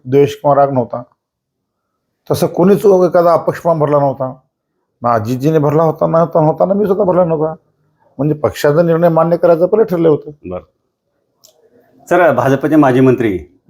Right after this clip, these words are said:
Speaker 2: आमदार संभाजीराव पाटील निलंगेकर
Speaker 1: हम्म.
Speaker 2: यांच्यासोबत आपण अनेक वर्षे काम केलं
Speaker 1: हम्म.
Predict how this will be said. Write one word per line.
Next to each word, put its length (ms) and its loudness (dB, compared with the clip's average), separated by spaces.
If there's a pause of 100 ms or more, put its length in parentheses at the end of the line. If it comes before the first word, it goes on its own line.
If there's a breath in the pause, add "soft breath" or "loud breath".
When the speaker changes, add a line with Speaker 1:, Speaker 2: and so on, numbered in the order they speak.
Speaker 2:
आमदार 260 -2
संभाजीराव 520 0
पाटील 280 -4
निलंगेकर 360 -8
Speaker 1:
हम्म. 440 -10
Speaker 2:
यांच्यासोबत 540 0
आपण 220 0
अनेक 300 0
वर्षे 240 -2
काम 240 -6
केलं 200 -14
Speaker 1:
हम्म. 600 -16